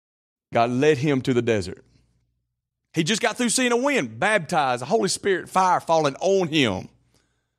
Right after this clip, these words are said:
Goes straight into the desert. You know, one thing I've learned, and this might sound backwards to you, it almost might sound like heresy.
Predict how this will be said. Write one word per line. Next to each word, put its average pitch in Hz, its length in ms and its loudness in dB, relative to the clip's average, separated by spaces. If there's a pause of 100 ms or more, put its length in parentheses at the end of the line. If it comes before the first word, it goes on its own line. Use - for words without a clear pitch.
(920)
Goes 127 200 0
straight 135 280 0
into 110 260 -4 (580)
the 117 100 -2
desert. 110 440 -2 (2250)
You - 60 -6
know, 165 80 0
one 165 140 0
thing 156 160 0
I've 139 140 0
learned, 147 280 0
and 135 80 -4
this 139 100 -2
might 135 180 -6
sound 131 220 -2
backwards 131 340 -2
to 147 80 -2
you, 147 80 0
it 147 40 -4
almost 160 240 -4
might 131 160 -4
sound 143 160 -4
like 156 140 -2
heresy. 131 580 -4